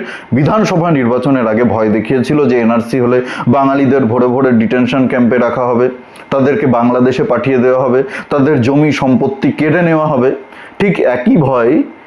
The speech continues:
এখন মমতা বন্দ্যোপাধ্যায় দেখাচ্ছে। তৃণমূল একেবারে কোণঠাসা হয়ে গেছিল এই ছাব্বিশ হাজার ছেলে মেয়ের চাকরি বাতিল হয়ে যাওয়ার পরে। আমার এলাকার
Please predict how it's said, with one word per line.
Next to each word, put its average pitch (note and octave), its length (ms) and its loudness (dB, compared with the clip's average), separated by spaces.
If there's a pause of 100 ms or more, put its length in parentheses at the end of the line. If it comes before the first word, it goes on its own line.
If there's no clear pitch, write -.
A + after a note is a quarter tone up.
(180)
এখন D3+ 280 0
মমতা A#2+ 400 2
বন্দ্যোপাধ্যায় A2 640 0
দেখাচ্ছে। G#2+ 600 -2
তৃণমূল C#3+ 340 2
একেবারে D3+ 360 0
কোণঠাসা C#3+ 520 -2
হয়ে D3 160 0
গেছিল C3+ 280 0
এই A#2 120 0
ছাব্বিশ A#2 380 0
হাজার B2+ 200 0
ছেলে B2 300 0
মেয়ের C#3+ 200 2 (320)
চাকরি D#3+ 340 -2
বাতিল C3+ 380 0
হয়ে B2 200 0
যাওয়ার A#2 240 0
পরে। A2 260 0
আমার A2+ 220 0
এলাকার A2 300 -2